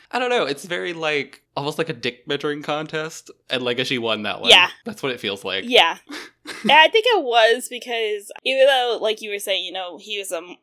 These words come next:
Speaker 2: Kai's a mongoose, you know, he, you would think he would want to bite first, but biting's very frowned upon in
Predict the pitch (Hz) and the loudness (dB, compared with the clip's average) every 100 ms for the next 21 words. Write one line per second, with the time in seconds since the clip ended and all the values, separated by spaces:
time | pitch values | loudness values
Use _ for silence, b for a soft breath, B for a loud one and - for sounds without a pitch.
0 | - 220 202 196 180 170 185 190 175 175 | -6 0 0 0 -8 -12 -12 -14 -12 -12
1 | 185 170 160 196 170 160 - 214 202 202 | -12 -12 -12 -12 -10 -12 -12 -8 -6 -6
2 | 208 185 190 180 180 185 185 190 170 165 | -10 -12 -12 -12 -10 -10 -10 -16 -16 -12
3 | 175 170 - 175 185 - 202 185 - 202 | -12 -14 -14 -14 -14 -8 -6 -4 0 2
4 | 190 185 - 196 185 202 190 190 185 175 | 2 -4 -10 -16 -2 0 0 -2 -4 -8
5 | 190 165 165 - 160 147 | -6 -6 -6 -8 -8 -8